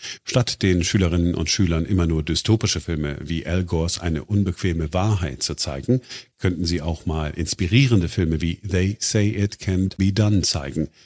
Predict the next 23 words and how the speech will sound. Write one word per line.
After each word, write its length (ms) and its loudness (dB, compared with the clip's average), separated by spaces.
Hier 120 -8
werden 200 -2
Projekte 380 0
präsentiert, 640 -2
die 60 2
große 300 4
Erfolge 340 2
im 140 0
Kampf 340 -2
gegen 340 -2
Meeresverschmutzung, 840 2
Krankheiten, 640 -2
Hunger, 340 4
Fleischkonsum 680 2
und 200 6
vor 140 0
allem 160 2
auch 160 -2
den 180 0
Klimawandel 560 2
versprechen. 460 -6
Alles 340 2
Wunschdenken? 640 0